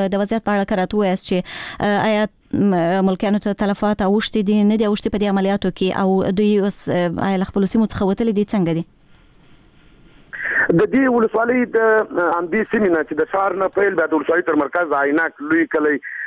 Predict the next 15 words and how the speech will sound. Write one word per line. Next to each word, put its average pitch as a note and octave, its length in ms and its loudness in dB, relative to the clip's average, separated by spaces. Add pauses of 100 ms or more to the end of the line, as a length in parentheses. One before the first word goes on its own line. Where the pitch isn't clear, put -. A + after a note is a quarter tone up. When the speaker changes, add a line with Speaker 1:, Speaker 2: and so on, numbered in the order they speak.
(920)
Speaker 2:
خسرآباد D3 520 0 (120)
یا C3+ 100 2
خپله D3+ 240 0
د C#3 80 4
ولسوالۍ C3+ 360 2 (100)
مرکز - 260 -4
خلج، E3+ 240 -2 (440)
د - 0 - (120)
دې B3 160 4
نه A3 120 2
د F#3 120 2
ډېرو A3+ 240 2
نهو G#3+ 240 0
میاشتو G3+ 400 0
په E3 60 0